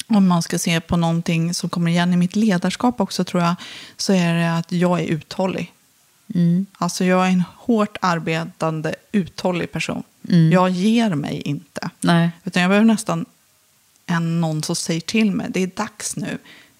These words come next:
Speaker 1: Det här, liksom, nu måste du, nu måste du tänka om och gå en annan väg, för det här går inte, för jag kör."
Speaker 2: Mm.
Speaker 1: Mm. Och det, där fick jag ju ta tag i det själv.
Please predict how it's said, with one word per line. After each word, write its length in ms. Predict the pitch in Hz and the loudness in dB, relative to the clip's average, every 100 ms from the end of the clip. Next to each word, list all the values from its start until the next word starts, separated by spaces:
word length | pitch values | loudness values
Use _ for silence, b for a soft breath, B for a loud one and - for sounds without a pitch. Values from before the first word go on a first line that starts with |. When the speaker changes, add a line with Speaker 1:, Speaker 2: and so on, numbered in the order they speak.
| _ | _
Speaker 1:
Det 100 | - | -10
här, 300 | 175 185 175 180 | -4 -2 -4 -6
liksom, 300 | - 165 156 | -8 -6 -4
nu 180 | 185 | 0
måste 320 | 202 190 - 160 | 0 0 -4 -2
du, 260 | 165 - - | -2 -4 -4
nu 140 | 196 | 2
måste 560 | 208 202 208 - - 143 | 4 4 2 0 -6 -8
du 60 | |
tänka 300 | 156 160 160 | -6 -6 -2
om 200 | 175 165 | -2 0
och 100 | 165 | -4
gå 120 | 147 156 | -4 -4
en 100 | 170 | -2
annan 300 | 160 165 165 | -2 -4 -2
väg, 320 | 196 - - | -2 -2 -6
för 80 | - | -6
det 60 | 180 | -2
här 160 | 185 | -2
går 300 | 180 175 170 | -2 -2 -2
inte, 240 | - - 175 | -6 -10 -8
för 140 | 165 | -4
jag 360 | 185 196 180 170 | 0 2 0 -2
kör." 500 | - 185 185 175 165 _ | -2 0 0 -4 -12 _
Speaker 2:
Mm. 320 | 170 165 165 170 _ _ _ _ _ _ _ - | 4 6 4 0 _ _ _ _ _ _ _ -6
Speaker 1:
Mm. 300 | 165 170 214 _ | -6 -6 -10 _
Och 120 | 185 | -4
det, 520 | 185 202 196 190 185 180 B B B B B B B B B | 0 2 2 2 2 -2 B B B B B B B B B
där 200 | 214 226 | 2 4
fick 240 | 240 302 277 | 2 0 2
jag 100 | 254 | 2
ju 80 | |
ta 140 | 240 226 | 2 -2
tag 240 | 196 185 | -2 -2
i 40 | 180 | -4
det 120 | 180 | -4
själv. 460 | - 220 - 202 | -2 -2 -2 -8